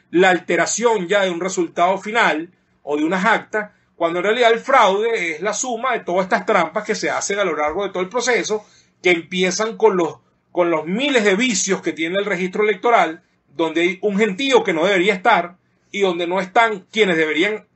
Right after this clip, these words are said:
sí estar, como los venezolanos que, eh, se fueron al exterior, que no están en el registro electoral, no podrían ejercer el voto estando en el ejercicio, en el exterior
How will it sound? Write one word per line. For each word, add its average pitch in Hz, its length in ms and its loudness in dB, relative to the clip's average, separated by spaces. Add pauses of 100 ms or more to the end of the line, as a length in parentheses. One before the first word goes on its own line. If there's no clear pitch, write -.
sí - 360 -2
estar, 208 420 2
como 165 200 -2
los 151 120 -2
venezolanos 151 580 -4
que, 180 300 -6 (280)
eh, 147 300 -2
se 165 160 -2
fueron 175 280 2
al 214 100 2
exterior, 202 520 2 (320)
que 143 140 -2
no 170 80 -2
están 226 300 2
en 165 100 -4
el 143 100 -4
registro 175 380 -6
electoral, 190 540 -2 (320)
no 180 180 0
podrían 208 480 2
ejercer 156 360 -2
el 185 100 0
voto 190 240 -4
estando 196 280 -6
en 202 60 -8
el 196 60 -4
ejercicio, 180 480 -2
en 151 120 -14
el 151 100 -2
exterior 175 360 0